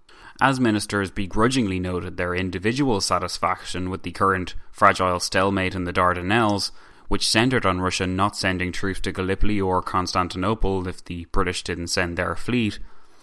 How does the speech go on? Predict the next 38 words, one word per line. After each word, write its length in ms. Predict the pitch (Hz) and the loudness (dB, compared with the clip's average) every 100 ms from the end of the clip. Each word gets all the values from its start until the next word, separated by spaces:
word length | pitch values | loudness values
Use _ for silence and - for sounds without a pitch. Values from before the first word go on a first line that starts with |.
| - - | -20 -6
the 100 | 120 | -4
debate 380 | 117 117 117 110 | 2 4 4 2
became 380 | 110 123 117 107 | -2 0 0 2
one 220 | 113 110 | 2 2
of 120 | 110 | 0
who 140 | 113 | -2
would 140 | 107 107 | -2 -4
attend 560 | 104 - 98 98 104 | -4 -4 -2 -2 2
Bismarck's 520 | - 101 101 110 - 98 | 4 4 2 -2 -2 -4
latest 340 | 92 87 - | -4 -4 -8
creation, 640 | - 90 110 139 - 98 - - - | -4 0 0 0 -4 -10 -18 -18 -12
to 80 | |
take 280 | - 110 110 | -4 -4 -2
place 300 | 101 92 90 | 0 0 0
in 120 | 95 | -2
Berlin 460 | 85 95 110 123 113 | -2 0 0 0 0
at 100 | 113 | -2
an 120 | 113 | -2
unspecified 840 | 107 113 - 90 101 90 85 82 - | -2 -2 -2 -2 -4 -6 -8 -8 -4
time. 480 | 95 98 95 90 90 - _ _ _ _ _ _ - - - - | -2 0 -2 -4 -10 -20 _ _ _ _ _ _ -20 -20 -20 -6
But 120 | 151 | 0
Darby 260 | 160 160 165 | 6 6 6
would 140 | 156 | 2
have 120 | 147 135 | 2 4
been 140 | 131 | 4
a 40 | |
fool 380 | 113 - 147 147 | 4 2 4 4
if 120 | 139 | 4
he 60 | 120 | 2
had 80 | 107 | 0
expected 500 | 110 - - - 98 | -2 0 0 0 -4
events 320 | 101 98 - | -2 -2 -2
to 100 | - | -4
run 240 | 101 107 107 | -2 0 0
smoothly 540 | - 117 120 98 101 | -2 0 0 0 0
towards 320 | - 95 90 | 2 2 2
a 60 | - | -2
conference. 680 | - 101 104 98 95 - | 0 0 0 -2 -2 -4